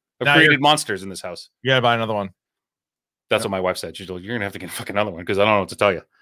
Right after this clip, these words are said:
Speaker 1: <laughs> Um, streamer to watch. Here's another streamer to watch who I'm watching right now, and you're gonna, you're gonna balk at this a little bit.
Speaker 2: No, I'm not.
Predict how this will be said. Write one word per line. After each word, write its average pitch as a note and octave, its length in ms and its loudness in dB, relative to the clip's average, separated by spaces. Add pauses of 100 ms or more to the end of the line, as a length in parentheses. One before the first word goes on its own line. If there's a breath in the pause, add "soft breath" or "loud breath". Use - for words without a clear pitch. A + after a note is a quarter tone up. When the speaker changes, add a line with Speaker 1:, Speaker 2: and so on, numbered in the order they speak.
Speaker 1:
<laughs> - 160 -4
Um, B2 560 6 (320 loud breath)
streamer C#4 460 6
to G#3+ 60 8
watch. F3+ 240 4
Here's A3+ 180 2
another A#3 260 0
streamer C4+ 380 2
to A#3+ 80 4
watch D#3 480 2
who B3 140 0
I'm B3 120 4
watching F#3+ 320 4
right A#2 160 2
now, G2 180 -4
and C3 120 0
you're D#3 140 2
gonna, B3+ 220 4
you're D3+ 140 2
gonna B3 140 2
balk A3+ 320 6
at - 100 -2
this A#2 180 -2
a A2+ 40 0
little F#2+ 180 -6
bit. E2+ 140 -12 (360)
Speaker 2:
No, F#3 120 -6
I'm C4+ 60 -6
not. G#3 220 -2